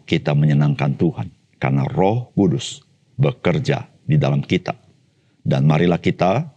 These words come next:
jangan mendukakan Roh Kudus. Dan di sini dikatakan, "Jangan memadamkan Roh Kudus." Artinya, jangan engkau menolak pekerjaan Roh Kudus di dalam hidupmu yang memimpin engkau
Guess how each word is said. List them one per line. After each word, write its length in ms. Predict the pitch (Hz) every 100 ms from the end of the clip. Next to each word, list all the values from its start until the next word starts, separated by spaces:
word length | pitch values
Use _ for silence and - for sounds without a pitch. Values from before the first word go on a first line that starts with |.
| -
jangan 560 | 76 80 78 80 67 -
mendukakan 680 | 85 78 80 80 69 76 69
Roh 200 | 76 67
Kudus. 480 | - 60 - - - _ _ _ _
Dan 160 | 73 73
di 40 |
sini 200 | 73 90
dikatakan, 480 | 85 80 78 80 76
"Jangan 400 | 156 214 220 220
memadamkan 720 | 196 196 101 95 95 98 98
Roh 160 | 98 107
Kudus." 320 | 151 147 - -
Artinya, 480 | 78 - 98 85 - _ _ _ _ _ -
jangan 400 | 85 95 90 -
engkau 520 | 92 - 82 65 - _ _ _ _ _ _ _ _ _ _ _ -
menolak 560 | 107 107 110 101 80 -
pekerjaan 640 | - 85 - 80 69 78 76
Roh 160 | 82
Kudus 400 | - 82 76 -
di 160 | - 78
dalam 240 | 71 71
hidupmu 480 | - 71 127 - - - - _ _ _ -
yang 200 | 78 76
memimpin 560 | 76 98 98 104 78
engkau 440 | 82 82 87 131